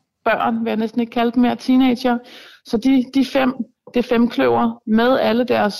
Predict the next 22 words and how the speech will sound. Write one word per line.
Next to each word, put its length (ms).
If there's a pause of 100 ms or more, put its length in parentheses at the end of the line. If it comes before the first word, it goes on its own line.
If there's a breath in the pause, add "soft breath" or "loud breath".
(120)
forældre 460
og 100
søskende 480
og 80
så 100
videre, 380 (640 loud breath)
øh, 440
og 400 (220)
papmødre 800
og 120
fædre 420
og 80
den 140
slags, 520
øh, 260
vi 80
holder 200
simpelthen 320
nytår 240
sammen. 400
Så 140
vi 120